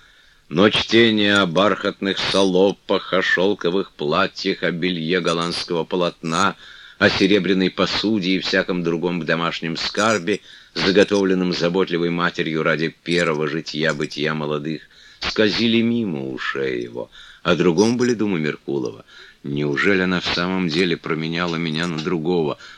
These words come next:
Так думалось Меркулову, и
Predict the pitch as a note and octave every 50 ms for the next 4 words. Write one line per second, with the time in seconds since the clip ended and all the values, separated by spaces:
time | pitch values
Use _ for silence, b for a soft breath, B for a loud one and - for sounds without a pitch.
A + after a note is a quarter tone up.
0 | B B - G#2 G#2 G2+ E2+ D#2+ D2 F#2 G#2 G2 F2 E2 D#2 D2+ - - E2 D#2+
1 | D#2+ D#2 - - A#2+ C3+ C#3 C3+ A2 F#2 D#2 D2 C#2 - B B B B B B
2 | B G#2+ B2+